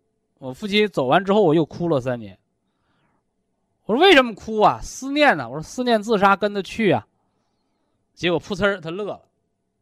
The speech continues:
说人就是这样的，是吧？人哭啊，不是给别人看的。活着的时候你尽了孝道，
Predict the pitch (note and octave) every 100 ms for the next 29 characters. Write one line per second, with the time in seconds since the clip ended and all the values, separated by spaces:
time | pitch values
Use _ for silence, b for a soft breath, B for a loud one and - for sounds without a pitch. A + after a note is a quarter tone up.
0 | _ _ _ _ _ _ _ C4 C#3+ A3+
1 | D#4+ D#3+ - E3+ D3+ A2 F2+ _ _ _
2 | _ _ _ _ _ _ _ _ _ C3
3 | F#2+ _ _ _ _ _ _ - E3 D#4
4 | E4 - - D#4 D4+ A3+ A2+ A#2 G3 B3+
5 | C#3+ G2+ C3+ G#3 D3 - - C3 G2+ _
6 | _ _ _ _ _ _ _ _ _ _
7 | _ _ - - D#3+ B3+ F#4+ G4 A3+ A#3
8 | G3+ C#3+ - D4 F#3+ - G3 E3+ F3 B3